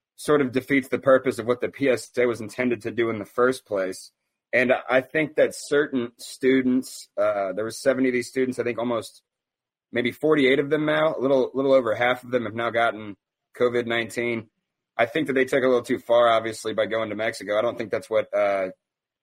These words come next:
you know, Mayor Adler intended. But regardless, it was a very, uh, it was a paradoxical statement that he made.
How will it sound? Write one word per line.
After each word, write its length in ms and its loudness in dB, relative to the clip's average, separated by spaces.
you 80 -6
know, 80 -2
Mayor 260 2
Adler 320 2
intended. 500 -2
But 120 0
regardless, 760 0
it 120 0
was 220 0
a 140 -2
very, 560 2
uh, 280 -16
it 60 -8
was 160 -8
a 300 0
paradoxical 720 2
statement 420 -2
that 140 -8
he 80 -10
made. 320 -12